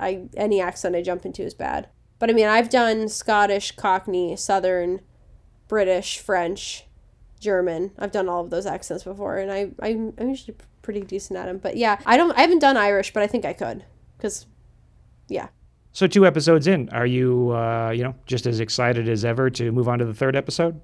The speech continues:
Speaker 1: Heck yeah. Let's see if this character in the next episode is evil too.
Speaker 2: Any predictions about where the storyline might go as far as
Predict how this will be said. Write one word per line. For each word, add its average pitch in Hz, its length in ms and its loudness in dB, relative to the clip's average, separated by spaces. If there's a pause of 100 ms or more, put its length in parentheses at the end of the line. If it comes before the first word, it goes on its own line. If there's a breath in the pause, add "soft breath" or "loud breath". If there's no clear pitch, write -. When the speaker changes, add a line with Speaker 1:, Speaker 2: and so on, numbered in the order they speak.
(140)
Speaker 1:
Heck 349 240 -4
yeah. 208 440 2 (420)
Let's 220 180 -4
see 240 320 2
if 214 120 0
this - 520 -2
character 220 420 0
in 214 100 2
the 214 80 2
next 214 260 -2
episode 202 420 -2
is 202 140 -4
evil 220 320 -2
too. 208 420 2 (540)
Speaker 2:
Any 120 160 2
predictions 113 500 0
about 110 240 4
where 107 240 2
the 104 400 0
storyline 110 560 2
might 110 220 2
go 113 260 2
as 107 160 0
far 107 280 -2
as 101 300 -2